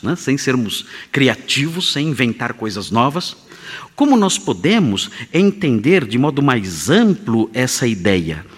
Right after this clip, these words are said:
Ter a luz da vida. Como é isso? Como é isso na prática? Conhecemos alguém que tem a luz da vida?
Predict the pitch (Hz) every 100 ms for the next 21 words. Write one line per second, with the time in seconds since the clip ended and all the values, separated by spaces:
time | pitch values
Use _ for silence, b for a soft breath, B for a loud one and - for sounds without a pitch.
0 | B B B B _ _ - 127 151 160
1 | - 117 104 120 127 - - 101 110 82
2 | 78 87 65 - - _ _ _ _ _
3 | - 247 202 98 110 104 80 - _ _
4 | - 117 - - - - _ _ _ B
5 | B B B B - 247 226 127 156 -
6 | 156 147 131 - - 98 - - - -
7 | - _ B B B B B B B -
8 | 208 202 185 - 254 220 113 117 98 85
9 | 117 135 101 - - - - 165 135 92
10 | 95 123 - 87 82 120 78 73